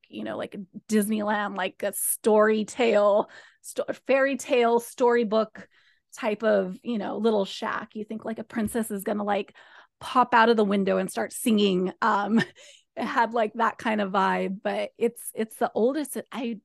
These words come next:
don't remember how long they've been there. It might be, like, I feel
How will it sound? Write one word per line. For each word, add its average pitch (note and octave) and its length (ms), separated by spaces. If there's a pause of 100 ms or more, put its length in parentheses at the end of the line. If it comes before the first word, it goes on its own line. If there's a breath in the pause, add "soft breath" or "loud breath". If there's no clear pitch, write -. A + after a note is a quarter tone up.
(180)
don't B3+ 220
remember C#4+ 300
how B3+ 180
long B3+ 200
they've B3 200
been G#3 180
there. A#3+ 240
It - 160
might G#3 240
be, A3+ 140
like, - 400 (880)
I - 40
feel C5 60